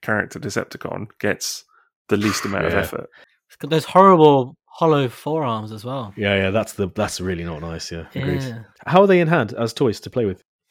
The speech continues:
Speaker 1: Um, I think they're fun, honestly. Like, I would honestly say if you were gonna get any version of these, the, the Robots in Disguise
Speaker 2: Yeah.
Speaker 1: versions are, are significantly better. I mean,
Speaker 3: Do they feel
Speaker 1: actu-
Speaker 3: like pocket money toys? That's the vibe I was getting from them. Like, you know, like, little pocket money toys.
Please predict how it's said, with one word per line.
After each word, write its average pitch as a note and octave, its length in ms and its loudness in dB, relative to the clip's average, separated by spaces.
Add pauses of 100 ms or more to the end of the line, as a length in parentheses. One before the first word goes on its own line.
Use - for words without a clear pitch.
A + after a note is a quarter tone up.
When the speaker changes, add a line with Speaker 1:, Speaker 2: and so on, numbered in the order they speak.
Speaker 1:
Um, G3 200 2 (160)
I A#3+ 100 -2
think D4 160 -6
they're A3 120 0
fun, G#2 420 -2
honestly. C#3 360 -2
Like, A#2 240 -2 (300)
I C#3 80 2
would C#3+ 180 4
honestly E3 300 2
say B2+ 160 0
if A#2+ 100 -2
you B2+ 120 -2
were B2 80 -2
gonna A#2+ 180 0
get - 220 -2
any B2 240 0
version B2 340 2
of A#2 80 -6
these, C3 320 -2
the, A2 380 4
the G#2+ 180 -4
Robots G2 420 2
in G#2 60 -8
Disguise F#2 400 -6
Speaker 2:
Yeah. D#2+ 120 -2
Speaker 1:
versions D#2 240 -4 (140)
are, G#2+ 100 0
are - 100 -6 (160)
significantly G#2+ 800 -2
better. G2+ 380 -8 (320)
I C3 60 0
mean, B2+ 180 4
Speaker 3:
Do B3 120 -2
they D4 100 2
feel D4+ 180 0
Speaker 1:
actu- C#4+ 100 0
Speaker 3:
like G#3 140 -2
pocket - 320 0
money B2+ 200 -6
toys? A2 420 -12
That's F3+ 340 2
the D#3+ 140 -4
vibe E3 300 4
I - 20 0
was A2+ 140 -4
getting C3 160 -8
from C3 100 -10
them. A2+ 80 -8
Like, A2 120 -10
you C3 60 -8
know, D3+ 100 0
like, C#3+ 220 2
little D3+ 260 0
pocket - 340 0
money A#2+ 180 -10
toys. A2 440 -14